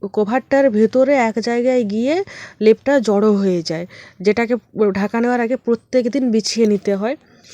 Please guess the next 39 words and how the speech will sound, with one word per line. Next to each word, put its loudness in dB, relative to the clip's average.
তো 0
সেটা 2
কিন্তু -2
প্রত্যেক 0
দিন 0
করা 0
খুবই -2
সমস্যা -4
এবং -2
বিরক্তিকর -4
ব্যাপার। -4
তাই -2
জন্য -2
আমি 0
ওই 0
কভারটার -6
সাথে -4
লেপটাকে -2
বেশ -2
ভালো -8
করে -4
সেলাই -2
করে 0
নিচ্ছি, -6
যাতে 0
করে 0
ওই 2
প্রত্যেক -2
দিন -4
যে -2
ঝামেলাটা -2
পেতে -2
হয়, -4
সেই -2
ঝামেলা -4
যেন -4
না -6
পেতে -6
হয়, -12